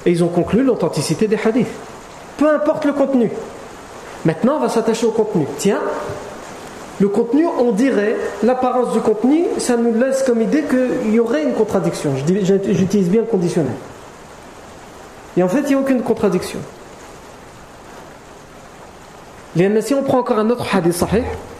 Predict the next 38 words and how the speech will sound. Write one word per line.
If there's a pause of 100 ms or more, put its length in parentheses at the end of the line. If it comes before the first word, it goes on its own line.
(380)
et
là
je
vais (180)
peut-être
vous
embrouiller
encore
plus, (360)
c'est
qu'il
y
a
un
autre
hadith
authentique
qui
dit
que
le
dernier
signe
de
la
fin
du
monde, (280)
c'est
le
feu
qui
va
rassembler
les
gens. (2750)
Donc,
euh,